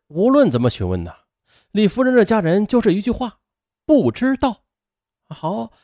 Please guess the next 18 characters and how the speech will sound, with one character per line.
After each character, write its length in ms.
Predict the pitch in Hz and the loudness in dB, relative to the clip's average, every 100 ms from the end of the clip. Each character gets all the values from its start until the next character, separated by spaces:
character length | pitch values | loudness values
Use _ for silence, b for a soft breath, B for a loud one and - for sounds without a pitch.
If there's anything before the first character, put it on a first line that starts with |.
| _ _ - | _ _ -6
那 220 | 226 220 | -2 0
算 220 | 214 285 | 2 2
命 140 | 269 226 | 2 0
先 240 | 277 294 | 0 2
生 100 | 254 | 2
是 80 | 226 | 2
哪 140 | 185 | 2
位 180 | 165 226 | 2 2
啊 160 | 208 - B - - | 0 -4 B -10 -4
？“不 300 | 277 214 160 | -4 -2 -4
知 280 | 240 254 269 | -4 -2 -2
道。” 280 | 262 226 _ _ _ _ _ | -4 -6 _ _ _ _ _
那 120 | - 214 | -6 -2
么 340 | 208 202 202 _ - | 0 -2 -4 _ -6
您 180 | 180 226 | -2 0
贵 260 | 294 294 233 | 0 0 2
姓 160 | 233 | 0
啊 240 | 214 202 | 0 -4